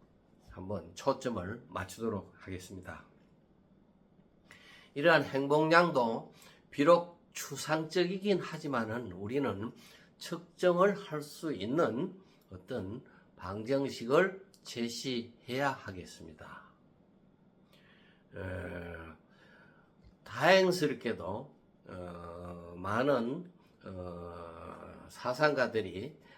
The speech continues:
어떠한 특정한 유형의 행복 방정식을, 어, 가지고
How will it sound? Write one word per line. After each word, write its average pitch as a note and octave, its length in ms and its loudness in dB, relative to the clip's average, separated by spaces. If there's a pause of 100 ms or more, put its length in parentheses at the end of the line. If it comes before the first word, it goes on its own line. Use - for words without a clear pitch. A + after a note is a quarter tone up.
(120)
어떠한 G2+ 400 -4
특정한 D#3+ 680 0
유형의 B2+ 720 2 (1700)
행복 C3 480 4
방정식을, B2+ 1120 2 (400)
어, E2 1400 -16
가지고 A#2 580 -6